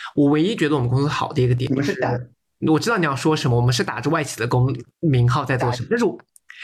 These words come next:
Speaker 1: 假外企，但是我跟你说，我想说它是半外企的点，就是它的这个工作环境，它虽然说全是中国老板，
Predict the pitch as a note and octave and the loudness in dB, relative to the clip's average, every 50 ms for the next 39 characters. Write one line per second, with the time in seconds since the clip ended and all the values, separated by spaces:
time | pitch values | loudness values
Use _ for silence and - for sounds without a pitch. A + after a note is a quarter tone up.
0 | - - _ - D#3+ - - D#3+ F3 F3+ D3+ A#2+ - - A#3 A3 A3 F3 C#3+ F#3+ | -18 -10 _ -6 -6 -4 -2 -2 -2 -2 -2 -4 -2 -2 -2 0 0 0 0 0
1 | G#3+ F#3+ G3 F#3+ F3 D#3 D3 D#3 D#3+ A#2 - - C#3+ D3 D#3 D3+ D3+ - F3 E3 | 0 0 0 2 2 2 0 0 -2 -4 -2 -2 -2 0 0 -2 -2 -4 -4 -2
2 | E3 D3 B2+ B2 - B2 A#2+ - - - B2 A#2+ B2 - E3 D3 D3+ C#3+ C#3+ C3 | -2 -2 -2 -2 -2 -2 -2 -2 0 0 0 0 2 0 -2 0 2 0 0 2
3 | - D#3+ E3+ F3 F3+ D#3 B2 A#2+ - - - - _ - C3+ A#2 B2+ D#3 D#3+ - | 2 2 2 2 0 0 -2 -2 -6 -12 -14 -12 _ -2 0 0 0 0 -2 -2
4 | F3 E3 F3+ E3+ F3+ - B2+ A2 C3 B2 E3+ - - C3 B2+ B2 A2+ - - - | -2 -2 -2 -2 -2 -2 -2 -2 0 -2 -2 0 0 0 2 0 0 -2 -2 -6
5 | - - - | -4 -6 -6